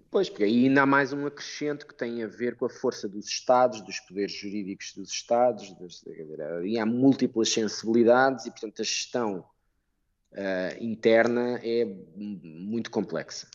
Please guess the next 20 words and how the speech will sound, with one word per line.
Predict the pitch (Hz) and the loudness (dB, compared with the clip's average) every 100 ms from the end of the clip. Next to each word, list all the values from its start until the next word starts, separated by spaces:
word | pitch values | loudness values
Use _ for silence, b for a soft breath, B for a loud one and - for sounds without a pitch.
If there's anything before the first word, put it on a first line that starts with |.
| _ | _
é | 92 | -6
muito | 107 110 - | -4 -4 -4
complexa. | 90 - 82 - - | -8 -8 -10 -10 -10
Por | - | -6
exemplo, | 92 82 - | -4 -4 -4
no | 95 | 0
caso | 113 101 107 | 4 4 4
alemão, | 110 107 107 139 | 2 2 0 -2
que | 139 | -4
também | 107 90 | -8 -6
tem | 85 92 | -4 -6
um | 87 | -6
federalismo | - 101 95 98 92 - 87 - _ _ _ _ _ _ - | -8 -4 -4 -4 -8 -8 -12 -18 _ _ _ _ _ _ -20
consolidado, | - 90 - - 104 101 98 101 110 139 156 b b - | -10 -10 -8 -4 -2 2 4 4 0 -6 -12 b b -10
a | |
chanceler, | - 101 87 - 95 101 123 - | -6 -6 -6 0 2 2 0 -6
antes | 107 104 - | -6 -6 -10
de | |
sair, | - 95 95 113 | -6 -2 -2 -2
conseguiu, | 123 120 117 104 113 131 151 | -2 -4 -4 -2 0 0 -2